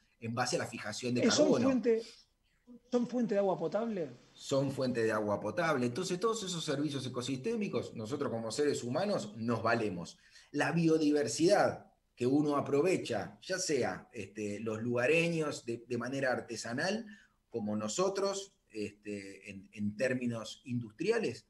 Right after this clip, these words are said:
Speaker 1: no, nos proveemos de esos servicios. Entonces, cuando estamos hablando de esto, estamos hablando de eso,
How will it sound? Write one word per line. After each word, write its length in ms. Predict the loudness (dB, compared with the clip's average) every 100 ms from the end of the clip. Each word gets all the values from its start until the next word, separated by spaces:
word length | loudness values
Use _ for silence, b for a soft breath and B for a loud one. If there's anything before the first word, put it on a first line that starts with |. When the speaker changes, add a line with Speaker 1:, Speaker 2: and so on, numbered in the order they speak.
| _
Speaker 1:
no, 340 | -6 -6 -6 -8
nos 280 | -6 -6 -4
proveemos 680 | 2 2 4 2 2 0 0
de 80 |
esos 200 | -2 -4
servicios. 680 | -6 -6 -8 -10 -12 -14 -20 _ B B
Entonces, 260 | -12 -8 -4
cuando 160 | -4
estamos 300 | -4 -4 -2
hablando 300 | -2 0 0
de 80 | -2
esto, 340 | -2 -4 -4 B -14
estamos 320 | 0 0 2
hablando 260 | 2 2 4
de 120 | 4
eso, 380 | 2 -2 -10